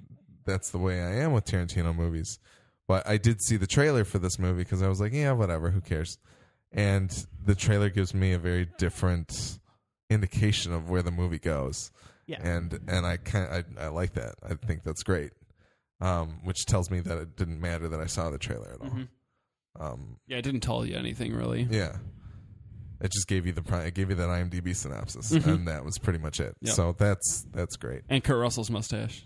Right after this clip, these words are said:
Speaker 3: <laughs>
Speaker 1: Yeah, well, I could always use more of that in my life. But, um, yeah, I don't know if there's too much more to say in non-spoilers.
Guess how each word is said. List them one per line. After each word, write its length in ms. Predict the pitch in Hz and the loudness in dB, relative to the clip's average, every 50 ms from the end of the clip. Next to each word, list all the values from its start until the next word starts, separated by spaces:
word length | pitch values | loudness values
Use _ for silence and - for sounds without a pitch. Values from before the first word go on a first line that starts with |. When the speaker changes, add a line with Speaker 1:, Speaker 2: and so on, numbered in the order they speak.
| - - | -8 -4
Speaker 3:
<laughs> 120 | - - | -4 0
Speaker 1:
Yeah, 220 | - 123 123 95 - - - | 2 2 2 2 0 -2 2
well, 240 | 104 104 95 87 85 - - - - - - - | 2 2 2 2 -2 -6 -6 -6 -4 -4 -4 -6
I 40 | - | -6
could 160 | - - - | -4 -2 0
always 240 | 101 90 85 82 - | 0 0 0 -2 -4
use 140 | 73 - 82 | -6 -6 -6
more 140 | 85 78 62 | -4 -4 -4
of 60 | 67 78 | -4 -4
that 160 | 78 76 67 | -4 -6 -6
in 80 | 82 78 | -10 -10
my 120 | 67 65 | -10 -10
life. 360 | 62 60 - - - - - - - - - | -10 -10 -8 -8 -8 -8 -10 -14 -14 -8 -8
But, 160 | - - - - - - - - - - - 123 - - | -8 -8 -8 -12 -16 -18 -18 -18 -16 -10 -8 -4 0 4
um, 640 | 117 120 120 123 123 127 127 123 123 123 123 120 110 - - - - - - - - - _ _ _ _ _ _ _ _ _ _ - - - - _ _ _ _ _ _ - | 6 6 8 8 6 6 6 4 4 2 2 2 0 -4 -10 -20 -20 -20 -20 -20 -20 -20 _ _ _ _ _ _ _ _ _ _ -12 -12 -12 -12 _ _ _ _ _ _ 2
yeah, 300 | - 131 160 165 131 101 | 4 4 6 6 4 4
I 40 | 95 | 4
don't 220 | 107 131 143 135 | 4 2 2 4
know 140 | 131 127 127 | 4 4 4
if 80 | 120 | 2
there's 180 | - 120 110 - | 2 0 -2 -2
too 280 | - - - - 120 120 | -4 -4 2 4 4 4
much 280 | 120 127 127 - - | 4 2 0 0 0
more 300 | - 104 101 101 104 104 - - | 4 6 6 6 6 4 2 0
to 120 | - 104 | 0 0
say 840 | 101 - - - - - - - 87 82 76 78 82 90 107 117 120 110 104 - - _ _ _ _ _ _ _ _ _ _ - | 0 0 0 -2 0 0 0 0 0 0 0 -2 0 0 0 0 0 -2 -6 -10 -20 _ _ _ _ _ _ _ _ _ _ 0
in 160 | 90 90 90 | 2 2 4
non-spoilers. 1000 | 87 90 90 90 87 85 - - - 120 123 117 - - - - - - - - | 4 4 4 2 2 0 -2 0 2 2 2 2 0 -2 -6 -8 -8 -10 -18 -18